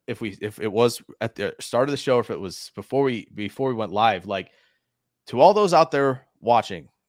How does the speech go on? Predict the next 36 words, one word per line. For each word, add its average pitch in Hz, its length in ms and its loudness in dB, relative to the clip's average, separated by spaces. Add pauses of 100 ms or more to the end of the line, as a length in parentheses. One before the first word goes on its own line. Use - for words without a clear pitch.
and 101 100 -8
listening 101 560 -8 (380)
and 101 100 -8
like, 98 320 -4
"Oh 120 220 4
man, 104 240 -4
this - 160 -10
Mingo 127 400 -2
hype 117 280 0
is 92 140 -12
crazy. 127 480 -4
Like, 95 160 -6
Jonathan 123 380 -4
Mingo 110 220 -6
is 87 80 -8
awesome." 123 520 -2 (420)
That's - 280 -2
cool. 185 440 0 (1300)
Brian 170 280 2
Branch, 131 460 0
to 117 120 -8
finish 196 460 -6
the 165 140 -6
game 131 340 -2
against 107 300 -8
Mississippi, - 640 -8 (580)
took 226 260 0
Mingo 180 400 2
up 143 200 4
the 208 80 -4
seam, 123 420 -6 (160)
stayed 151 300 -2
in 214 80 -8
the 214 80 -4
hip - 260 -6
pocket, 117 520 -2